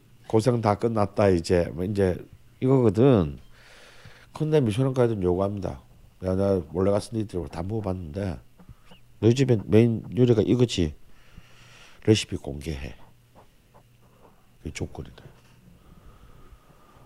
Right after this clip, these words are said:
그러니까 미슐랭 가이드는 진짜 나보다 훌륭한, 훌륭한 정신을 갖고 있는 거야. 이 요리도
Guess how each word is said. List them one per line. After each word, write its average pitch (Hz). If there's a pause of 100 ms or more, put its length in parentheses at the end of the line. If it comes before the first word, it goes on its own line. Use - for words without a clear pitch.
(1300)
그러니까 110
미슐랭 156
가이드는 139
진짜 170
나보다 175
훌륭한, 185 (1160)
훌륭한 175
정신을 117
갖고 101
있는 78
거야. -
이 165
요리도 156